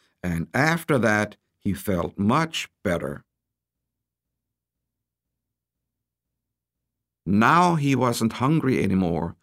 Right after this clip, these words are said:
and he wasn't a little caterpillar anymore. He was a big, fat caterpillar.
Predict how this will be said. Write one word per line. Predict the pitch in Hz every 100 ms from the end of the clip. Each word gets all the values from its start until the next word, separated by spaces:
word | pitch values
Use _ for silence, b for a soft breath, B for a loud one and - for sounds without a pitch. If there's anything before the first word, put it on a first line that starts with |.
| _ _ -
and | 113
he | 110 123
wasn't | 110 120 120 127 -
a | 101
little | 127 143
caterpillar | 139 - 123 143 147 - 107 92
anymore. | 76 95 92 85 82 - _ _ _ _ _ _
He | 120 127
was | 101 101 90
a | 65 - _ _
big, | 127 143 113 73 - _ _ -
fat | - - 123 101 - - _ _ _
caterpillar. | 95 101 92 76 78 67 53 -